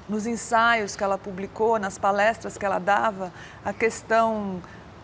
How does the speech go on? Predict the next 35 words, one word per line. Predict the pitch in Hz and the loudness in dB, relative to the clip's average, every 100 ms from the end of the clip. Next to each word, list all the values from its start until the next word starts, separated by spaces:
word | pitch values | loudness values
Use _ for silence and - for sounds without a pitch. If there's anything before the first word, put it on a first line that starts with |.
| 160 | -2
da | 165 202 | 4 4
fronteira | 196 226 214 247 262 233 | 2 -4 -2 2 4 4
entre | 214 214 | 0 0
a | 208 | -2
sanidade | - 214 214 180 196 185 185 170 180 | -2 -4 -2 2 4 4 0 -4 -2
e | |
a | 185 | -2
loucura | 185 180 - 240 247 | -2 -6 -4 0 2
estão | 208 214 220 | 2 0 -6
sempre | 262 254 240 | -6 -6 -6
muito | 240 277 | -6 -8
presentes. | - 262 226 190 175 170 175 | -4 -4 -2 -4 -6 -6 -4
É | 202 | -2
claro | - 285 254 | 2 2 2
que | - 247 233 220 190 - - - | -6 -6 -4 -4 -6 -12 -16 -6
é | 208 208 | -2 0
impossível | 240 247 262 - 254 214 220 | -2 -6 -6 -2 -2 -2 -4
dissociar | 202 240 233 233 220 208 208 | -4 -4 -4 -4 -2 0 0
isso | 208 202 - | -4 -6 -8
da | 185 | -4
biografia | 190 196 196 190 - 220 233 208 | -4 -2 -2 -2 -4 -4 0 2
dela, | 180 202 220 233 | 4 4 4 2
né, | 185 196 | 0 -2
do | 196 | -4
que | 196 208 | -4 2
ela | 196 202 | 2 2
viveu, | 190 175 180 196 240 | -4 -2 2 2 0
porque | 208 - | -4 0
ela | 196 185 | 2 2
era | 190 | 2
realmente | 185 240 226 208 202 | 0 -2 -2 -4 -6
uma | 202 | -6
pessoa | 190 196 190 196 185 185 | -6 -6 -6 -2 -2 -2
com | - | -8
problemas | 180 208 175 190 185 170 - | -4 -4 0 0 0 -2 -6